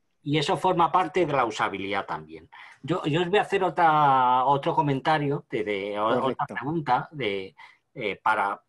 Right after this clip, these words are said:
Speaker 1: seguir poniendo en contexto vuestra aplicación. Y, es, y está relacionado con el, con el negocio. Vosotros sois empresa también y yo creo en que la accesibilidad tiene que estar vinculada a la empresa y al beneficio económico. Siempre lo he creído.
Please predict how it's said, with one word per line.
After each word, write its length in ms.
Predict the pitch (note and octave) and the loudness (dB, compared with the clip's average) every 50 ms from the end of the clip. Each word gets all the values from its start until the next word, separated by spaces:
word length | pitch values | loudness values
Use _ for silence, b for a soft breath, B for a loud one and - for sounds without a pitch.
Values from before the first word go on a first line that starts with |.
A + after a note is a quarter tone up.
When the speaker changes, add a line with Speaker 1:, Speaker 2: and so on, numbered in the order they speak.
| _ _ _ - | _ _ _ -18
Speaker 1:
seguir 340 | - - - A2 A2 B2+ - | -12 -6 -2 -2 -2 -2 -2
poniendo 560 | - C3+ B2 B2 C3 C3 C3 C3 C3+ C3 B2+ | -2 -2 -2 -2 -2 -2 -4 -4 -2 -2 -2
en 180 | B2 A#2 A2+ G#2+ | -2 -4 -6 -8
contexto 720 | - A2+ A2 G#2 G2+ F#2+ B2 A#2+ A2+ - - - C3 B2 | -6 -8 -6 -6 -4 -2 -2 -2 -4 -4 -6 -4 -4 -2
vuestra 560 | A#2 A2 G#2 - - A2+ G#2 G2 G2 F#2+ F#2+ | -2 -4 -8 -6 -4 -2 0 0 0 0 -2
aplicación. 800 | F#2+ - G2+ - - - F#2 - - C3+ C3+ C3+ C3+ D3 D3 _ B B B B B B B B _ - | -4 -6 -8 -8 -6 -6 -6 -4 -4 -2 -2 -2 -2 -2 -8 _ B B B B B B B B _ -6
Y, 120 | A2 G#2 | -4 -4
es, 120 | G#2 - - | -4 -4 -4
y 140 | C#3 C3+ | -6 -6
está 180 | B2+ - - D#3 | -4 -2 0 0
relacionado 680 | D3+ E3+ F3 F3 E3 - D#3+ C#3+ D3 E3 E3 E3+ E3 D3 | 0 2 0 0 0 -2 -2 -2 -2 -2 0 -2 -2 -2
con 180 | D3 A#2+ G#2+ | -2 -2 -2
el, 400 | G#2 G2 G2 G2 F#2+ G2 F#2+ F#2+ | -2 -4 -4 -6 -6 -8 -8 -10
con 220 | - - G2+ F#2+ G2 | -8 -8 -8 -8 -8
el 100 | F#2 F#2+ | -10 -10
negocio. 320 | F#2+ F2+ F2+ F2 - G2+ | -10 -8 -8 -8 -10 -8
Vosotros 400 | G#2 A#2 - E3+ D#3+ - F3+ D3+ | -8 -6 -6 -6 -6 -6 -6 -6
sois 160 | - F3 C3 | -4 -4 -2
empresa 400 | C3+ A2+ G2 - G#2 G2+ - A2 | -2 -4 -4 -4 -6 -6 -6 -4
también 400 | G2 G2+ G2 G2 G#2+ B2 C3 C3 | -6 -6 -6 -4 -2 -2 -2 -2
y 100 | B2 A2 B B B B B | -4 -10 B B B B B
yo 240 | - A#2+ E3 E3 | 0 2 2 2
creo 360 | D#3+ - D#3 D#3+ D#3 C#3 A#2 G#2+ | 2 0 2 2 2 2 0 0
en 60 | G#2 | -4
que 120 | - A#2 | -4 -2
la 80 | G#2+ G2 | -2 -2
accesibilidad 580 | - - A2 - G#2+ F#2+ F#2+ A2 B2+ C#3 C#3 | -4 -6 -10 -10 -10 -8 -4 -2 -2 -2 -2
tiene 180 | - C#3+ C3 B2+ | -2 -2 -2 -2
que 100 | - A2+ | -4 -6
estar 200 | - - C3 A#2 | -4 -4 -4 -4
vinculada 640 | - B2+ A2+ G#2 - A2+ A2 A#2+ B2 C3 C3+ C#3 C#3 B B B B | -4 -6 -8 -8 -8 -4 -2 0 0 0 -2 -4 -6 B B B B
a 100 | - A#2+ | -4 -2
la 80 | A2 A2 | -2 -2
empresa 420 | A2 G#2 - B2+ C3+ B2+ - D3+ | -4 -4 -2 -4 -2 0 0 0
y 60 | C3+ | 0
al 100 | A#2+ A2 | 0 -2
beneficio 460 | G#2 G#2+ G2+ F#2+ F#2 - - - G#2 G2 | -2 -4 -6 -8 -8 -10 -10 -8 -8 -6
económico. 540 | - - G2 G2 G2 F#2+ F#2 - - G#2 | -6 -4 -6 -6 -6 -8 -8 -8 -8 -6
Siempre 480 | - - - E3+ E3+ D#3+ D3 C#3+ A2 G#2 | -4 0 2 2 4 2 0 -2 -2 0
lo 80 | G#2 G#2 | 0 -2
he 60 | - | -2
creído. 500 | - - F#2 F2+ F2 F2 E2 E2+ F2 - | -4 -8 -10 -8 -10 -10 -12 -14 -16 -20